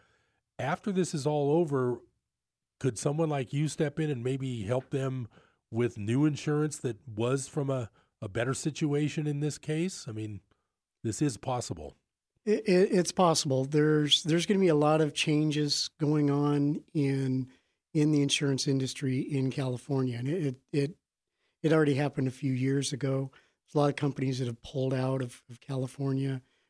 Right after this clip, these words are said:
Speaker 2: not writing, and, uh, how things work, uh, with, with farmers is if, if farmers doesn't a-, accept that type of risk,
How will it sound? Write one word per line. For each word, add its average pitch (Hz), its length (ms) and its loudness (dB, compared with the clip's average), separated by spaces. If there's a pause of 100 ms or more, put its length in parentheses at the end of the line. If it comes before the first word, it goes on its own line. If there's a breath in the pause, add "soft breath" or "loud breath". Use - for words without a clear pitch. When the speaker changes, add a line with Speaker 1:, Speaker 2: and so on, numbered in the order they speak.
(140)
Speaker 2:
not 127 180 -2
writing, 135 640 0
and, 131 460 -4 (580 soft breath)
uh, 127 220 -2 (1200)
how 147 460 2 (580)
things 147 260 4
work, 143 500 2
uh, 135 280 -2 (140)
with, 143 360 -2
with 143 220 0
farmers 131 680 0 (520)
is 131 420 0
if, 131 400 -4
if 151 220 -6
farmers 135 480 -2
doesn't 131 420 -2 (180)
a-, 135 140 -8 (100)
accept 131 440 -6
that 135 240 -6
type 143 300 -2
of 123 200 -4
risk, 139 460 -2